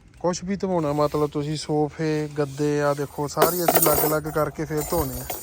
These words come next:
ਖੋਲਤੀ ਸਾਰੀ ਪਲਾਸਟਿਕ, ਕੱਢਤਾ ਸਾਰਾ ਕੁਛ, ਫੋਮ ਵੀ ਕੱਢਾਂਗੇ।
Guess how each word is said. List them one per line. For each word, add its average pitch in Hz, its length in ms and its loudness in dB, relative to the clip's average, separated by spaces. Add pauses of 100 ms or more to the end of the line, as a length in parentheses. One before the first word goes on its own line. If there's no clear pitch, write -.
(800)
ਖੋਲਤੀ 160 380 -2
ਸਾਰੀ 170 240 4
ਪਲਾਸਟਿਕ, 175 540 2 (360)
ਕੱਢਤਾ 160 360 2
ਸਾਰਾ 165 260 2
ਕੁਛ, 170 260 -4 (840)
ਫੋਮ 143 300 2
ਵੀ 151 120 -2
ਕੱਢਾਂਗੇ। 165 500 -2